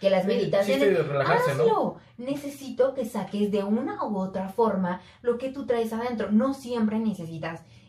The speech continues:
Speaker 1: este, esta parte. Digo, hay veces que sí, hay veces que no. Mejor yo, después de tres años de mi, de mi depresión y ahora que creo que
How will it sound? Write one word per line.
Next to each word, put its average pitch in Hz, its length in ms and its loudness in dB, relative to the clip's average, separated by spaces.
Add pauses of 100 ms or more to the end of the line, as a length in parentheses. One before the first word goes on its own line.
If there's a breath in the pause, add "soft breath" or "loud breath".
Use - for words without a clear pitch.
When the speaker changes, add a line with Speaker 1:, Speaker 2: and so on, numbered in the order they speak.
Speaker 1:
este, 160 560 -8
esta 165 260 -8
parte. - 460 -4 (140 loud breath)
Digo, 180 360 -4 (160 loud breath)
hay 190 180 -6
veces 220 240 0
que 220 120 -6
sí, 208 160 -2
hay 208 100 0
veces 220 260 0
que 220 100 0
no. 214 140 2
Mejor 214 400 -2
yo, 269 440 4 (240)
después 208 480 -4
de 220 140 0
tres 214 260 -2
años 208 280 0
de 226 100 0
mi, 190 340 -2
de 180 140 -8
mi 180 140 -6
depresión 190 760 -4
y 202 80 2
ahora 190 300 -2
que 208 100 -8
creo 180 220 -8
que 185 300 -8